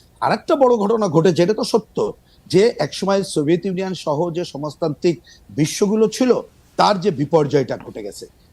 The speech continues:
কিন্তু আপনি যদি দেখেন, আপনি পূর্ব জার্মানির কথা বললেন, আমি সামান্য কয়েকদিনের জন্য আঠারো সালে গিয়েছিলাম, দেখে এসেছি বা অন্য জায়গাগুলো। এবং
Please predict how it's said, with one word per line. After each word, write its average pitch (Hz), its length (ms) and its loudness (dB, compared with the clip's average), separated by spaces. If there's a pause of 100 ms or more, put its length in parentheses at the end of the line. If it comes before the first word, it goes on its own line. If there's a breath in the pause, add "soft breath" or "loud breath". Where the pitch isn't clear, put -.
কিন্তু 302 260 0
আপনি 247 200 0
যদি 233 200 0
দেখেন, 160 500 0
আপনি 156 280 -8
পূর্ব 160 240 -4
জার্মানির 156 380 -2
কথা 147 180 -8
বললেন, 135 300 -4
আমি 143 260 -4 (300)
সামান্য 170 460 2
কয়েকদিনের 151 520 0
জন্য 160 200 -4
আঠারো 208 260 -2
সালে 175 240 -4
গিয়েছিলাম, 123 440 -10 (300 soft breath)
দেখে 175 240 6
এসেছি 165 340 2
বা 170 100 4
অন্য 190 200 4
জায়গাগুলো। 170 480 2 (240 soft breath)
এবং 190 240 2